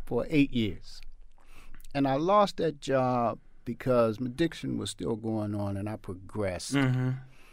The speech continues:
Speaker 1: to, uh, make a long story short, to heroin. I started using heroin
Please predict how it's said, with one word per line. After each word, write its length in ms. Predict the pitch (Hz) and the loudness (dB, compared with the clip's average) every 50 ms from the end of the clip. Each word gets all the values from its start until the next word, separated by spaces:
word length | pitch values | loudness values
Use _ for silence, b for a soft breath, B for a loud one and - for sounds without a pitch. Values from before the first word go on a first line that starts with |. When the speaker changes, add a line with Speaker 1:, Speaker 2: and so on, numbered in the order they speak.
| B B B B B - - - | B B B B B -20 -18 -12
Speaker 1:
to, 400 | - - 113 107 101 98 95 95 | -8 -6 -4 -4 -4 -4 -4 -4
uh, 380 | 92 92 87 85 85 85 85 - - - | -4 -4 -4 -4 -6 -6 -8 -10 -12 -10
make 220 | - 104 104 101 | -6 -4 -4 -2
a 40 | - | -2
long 240 | 107 101 101 95 92 | -2 -2 -2 -2 -4
story 320 | - - - 104 104 98 | -6 -10 -10 -8 -8 -6
short, 480 | 87 - - - 117 101 92 90 87 - - - - - - - - - _ - - - - - - | -6 -8 -8 -6 -4 -4 -2 -4 -4 -8 -10 -16 -18 -20 -20 -20 -20 -20 _ -20 -20 -20 -20 -20 -16
to 100 | - - | -14 -14
heroin. 500 | - - 117 123 117 95 80 78 78 80 - - - - - _ - - - - - - - - - - - - - - - - - - - - - - - - - - - - - - - - - - | -8 -4 -2 0 0 0 -2 -4 -10 -14 -18 -20 -20 -20 -20 _ -16 -14 -12 -12 -12 -14 -14 -16 -18 -20 -20 -20 -20 -20 -20 -20 -20 -20 -20 -20 -20 -20 -20 -20 -20 -20 -20 -20 -20 -20 -20 -18 -8 -8
I 80 | 120 | -6
started 440 | 113 - - - 135 135 123 113 107 | -6 -6 -6 -2 0 0 2 0 0
using 400 | 113 117 120 120 110 110 98 98 | 0 0 0 0 0 -2 -4 -6
heroin 680 | 95 92 101 113 110 110 107 104 101 101 98 92 92 | -6 -6 -4 -2 0 0 0 0 -2 -4 -6 -8 -10